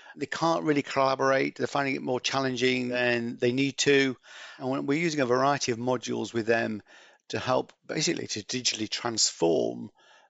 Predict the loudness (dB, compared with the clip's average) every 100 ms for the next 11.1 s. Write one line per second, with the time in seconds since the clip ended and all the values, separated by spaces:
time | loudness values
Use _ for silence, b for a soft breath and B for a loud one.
0 | _ 2 2 2 0 -2 0 0 2 0
1 | 0 0 -2 -6 -10 -12 -18 _ _ -6
2 | -2 -2 -2 0 0 0 -8 -6 -2 0
3 | 0 -2 -8 -12 _ _ _ _ _ _
4 | _ _ _ _ _ _ B B B B
5 | -2 0 0 -2 2 2 4 2 4 2
6 | 2 0 0 0 -2 0 -2 -4 -4 -4
7 | -4 -2 -2 0 -2 -2 -4 -2 -2 0
8 | 4 4 4 2 0 B B B B B
9 | B -4 -4 0 2 4 2 -2 -4 2
10 | 2 2 -2 -4 -4 -4 0 2 2 -4
11 | -10